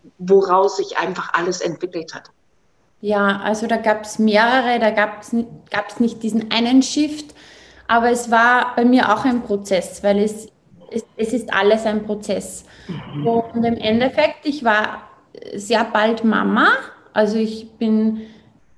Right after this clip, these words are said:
Speaker 2: ich hab mit zweiundzwanzig geheiratet und bin dann schwanger geworden, auch gewollt, und habe in meiner ersten Schwangerschaft fünfundzwanzig Kilo zugenommen. Und
Speaker 1: Wow.
Speaker 2: das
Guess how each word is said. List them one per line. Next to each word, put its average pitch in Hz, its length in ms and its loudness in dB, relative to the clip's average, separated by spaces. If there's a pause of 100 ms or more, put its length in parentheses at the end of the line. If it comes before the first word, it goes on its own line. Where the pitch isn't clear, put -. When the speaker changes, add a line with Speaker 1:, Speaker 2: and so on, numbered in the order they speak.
(160)
Speaker 2:
ich 220 220 -8
hab 208 180 0
mit 214 200 0
zweiundzwanzig 202 720 0
geheiratet 277 960 -2
und 226 560 -2
bin 214 180 2
dann 202 140 2
schwanger 254 420 2
geworden, 247 500 2
auch 226 420 0
gewollt, 226 600 0 (360)
und 220 180 -2
habe 208 200 2
in 214 100 4
meiner 202 200 2
ersten 202 320 -2
Schwangerschaft 202 560 -2
fünfundzwanzig 226 840 -2
Kilo 202 240 -4
zugenommen. 269 680 0 (760)
Und 254 320 6
Speaker 1:
Wow. 214 60 -2
Speaker 2:
das 226 160 6